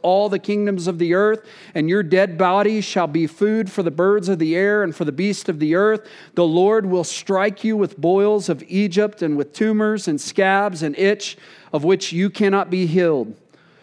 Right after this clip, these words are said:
The Lord will strike you with madness and blindness and confusion in mind because you did not obey the voice of the Lord your God, because you did not serve the Lord your God with joyfulness and gladness of heart because of the abundance of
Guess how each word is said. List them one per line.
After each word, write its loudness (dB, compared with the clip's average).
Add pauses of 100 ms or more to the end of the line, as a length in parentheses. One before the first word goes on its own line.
(240)
The 2
Lord 4
will 0
strike 0
you 0
with -2
madness 0
and -2
blindness 0
and -4
confusion -2
in 0
mind 0
because -4
you -4
did -2
not -2
obey 0
the -4
voice -6 (340)
of -12
the 0
Lord 0
your -2
God, -2
because -6
you -4
did 0
not -2
serve 0
the 0
Lord 0
your -2
God 0 (300)
with -2
joyfulness 0
and 0
gladness 0
of -8
heart -2
because -6
of -8
the -2
abundance -4
of -12